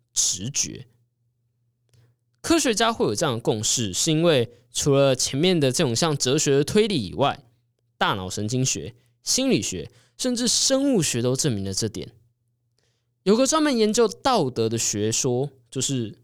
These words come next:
神经伦理学。他们的做法基本上就是让人一边做道德判断题，一边做核磁共振，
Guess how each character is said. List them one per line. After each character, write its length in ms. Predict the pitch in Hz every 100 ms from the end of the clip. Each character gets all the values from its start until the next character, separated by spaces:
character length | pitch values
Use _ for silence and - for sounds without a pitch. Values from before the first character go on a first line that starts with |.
| -
神 400 | - 170 175 214
经 320 | 285 294 269
伦 220 | 127 160
理 140 | 190 -
学。 380 | - 78 82 - _ _ _ _ _ _ _ _
他 160 | - 285
们 120 | 240
的 80 | 170
做 180 | 196
法 300 | 165 120 80 - _ -
基 120 | 294
本 100 | 226
上 120 | 220
就 100 | 185
是 100 | 185
让 180 | 190 151
人 300 | 117 110 -
一 80 | 226
边 240 | 180 175 170
做 240 | 175 127
道 260 | - 196 113
德 140 | 104
判 180 | - 117
断 180 | 120 98
题， 300 | 80 - - _ _
一 80 | 165
边 200 | 156 151
做 240 | 160 117
核 260 | - - 135
磁 220 | - 127
共 200 | 143 120
振， 240 | - 113